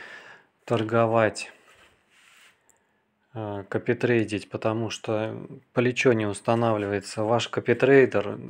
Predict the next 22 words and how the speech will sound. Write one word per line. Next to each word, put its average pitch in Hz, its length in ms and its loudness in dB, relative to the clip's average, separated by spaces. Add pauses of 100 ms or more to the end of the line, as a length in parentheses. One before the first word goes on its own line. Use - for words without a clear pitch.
(120)
с 110 60 -10
двадцатым 117 580 -2
плечом 117 500 0
ебашит 113 600 4
сетку, - 480 0
накидывает 107 680 -4
сетку. 104 540 -2 (1160)
И 110 260 0
когда 110 680 2 (280)
он 113 240 -2
будет 110 320 -2
в - 40 -20
просадке, 117 640 0
он 107 220 -4
эту 107 340 0
сетку 113 380 0
будет 104 380 2
множить 110 840 0 (540)
на 104 880 0 (240)
пятьдесят 110 800 0 (460)
открытых 107 500 -4
позиций. 107 720 -2